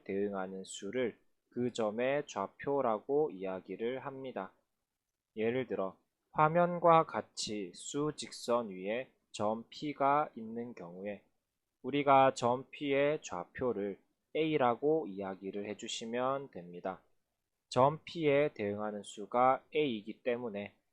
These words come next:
점 P의 좌표는 A이고 이를 기호로 나타내면 다음과 같습니다. 그렇다면 화면에 보이는 점 A,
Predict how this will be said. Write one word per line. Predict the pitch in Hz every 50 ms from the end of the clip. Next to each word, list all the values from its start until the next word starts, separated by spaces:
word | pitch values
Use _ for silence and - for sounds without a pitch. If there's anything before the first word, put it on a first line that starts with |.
| _ _
점 | - - 110 110 117 117
P의 | - - 135 127 113
좌표는 | - - 95 90 - - - 104 101 104 117 127 135 143 151 151 151 _ -
A이고 | - 139 143 123 101 98 95 - 107 101 92 - _ _ _ _ _ _
이를 | 143 143 139 147 147 147 147 139
기호로 | - - 110 110 113 117 117
나타내면 | 107 101 95 92 _ - 104 92 92 90 92 101 110 120 127 131 143 147 -
다음과 | - 110 101 95 92 92 92 107 113 117
같습니다. | 113 104 - - - 107 92 87 - 90 90 - - _ _ _ _ _ _ _ _ _ _ _ _ _ _ _ _ _ _ _ _ _ _ _ _ _ _ _ _ _ _ _ _ _ _ _ _ _ _ _ _ _ _ _ _ _ _ _ _ _ _ _ _ _ _ _ -
그렇다면 | 139 135 139 - - 127 117 110 110 101 95 - _ _ _ _
화면에 | - - 156 156 160 170 175 175 175 170 165
보이는 | - - 110 107 117 120 110 104 104 104 110 110 -
점 | - 110 104 107 110 117 123 - _ -
A, | 143 139 123 95